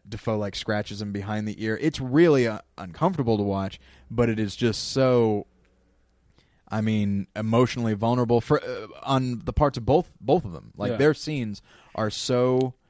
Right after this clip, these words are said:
Speaker 1: scary to watch and just so interesting.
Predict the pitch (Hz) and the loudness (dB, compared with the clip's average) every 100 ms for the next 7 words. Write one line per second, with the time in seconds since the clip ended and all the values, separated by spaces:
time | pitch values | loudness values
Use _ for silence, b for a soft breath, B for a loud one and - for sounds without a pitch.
0 | _ _ _ _ _ _ _ - _ _ | _ _ _ _ _ _ _ -20 _ _
1 | _ _ _ _ - - 147 135 104 85 | _ _ _ _ -8 0 4 4 2 -4
2 | - 110 110 85 65 - 107 104 101 - | -4 0 0 -2 -8 -10 -8 -6 -6 -4
3 | - 120 113 117 104 - 82 67 | 0 0 0 -4 -8 -10 -14 -16